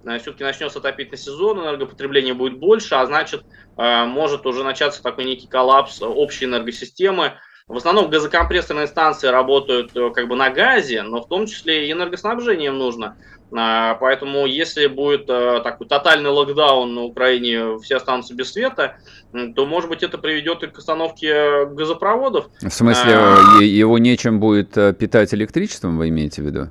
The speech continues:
Speaker 1: Ну, в целом, да, то есть там тоже есть оборудование, которое
Speaker 2: Ну, конечно.
Speaker 1: запитано, вот, э, энергосистемой, поэтому посмотрим, как и это будет работать. Через Украину еще и нефтепровод проходит, южная ветка Дружбы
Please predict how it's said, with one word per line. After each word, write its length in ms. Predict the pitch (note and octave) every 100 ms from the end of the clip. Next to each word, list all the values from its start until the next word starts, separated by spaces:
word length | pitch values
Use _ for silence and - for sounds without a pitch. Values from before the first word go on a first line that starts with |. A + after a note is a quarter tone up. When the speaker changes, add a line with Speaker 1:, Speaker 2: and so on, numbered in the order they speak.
| -
Speaker 1:
Ну, 200 | - B3
в 60 | C4
целом, 400 | - A#3 A#3+ G3+
да, 160 | F3 A3
то 140 | G3+
есть 140 | C#3+
там 160 | - C3+
тоже 200 | G3+ F3
есть 160 | D3+ D3+
оборудование, 540 | C3+ C#3 F3 E3 C#3
которое 220 | C3+ - F#2
Speaker 2:
Ну, 20 |
конечно. 400 | - C3 G#2 C3
Speaker 1:
запитано, 220 | A#2+ A#2+ A#2
вот, 180 | A2+ A#2 _
э, 260 | A#2+ A#2+ A#2
энергосистемой, 800 | A#2+ A#2+ A#2+ C3 - F3+ E3+ A#2+
поэтому 540 | - A#2 A#2 A#2+ A#2+ A#2+ _ _
посмотрим, 460 | B2 B2 D3 D3+ D3
как 200 | C#3+ D3
и 40 |
это 200 | F3 A3+
будет 200 | D#3+ C#3+ C#3
работать. 520 | C3 B2+ A2+ G#2+ -
Через 220 | - A#2
Украину 340 | B2 C3+ D3 C#3+
еще 200 | C#3+ C#3+
и 160 | C3+ C3+
нефтепровод 600 | C3 C3 C3 D3+ B3 A#3+
проходит, 480 | C#3 - B2+ A2+ G#2+
южная 300 | C3+ B2+ B2+
ветка 260 | C3 - A#2+
Дружбы 500 | D#3 A#3+ E3 A#2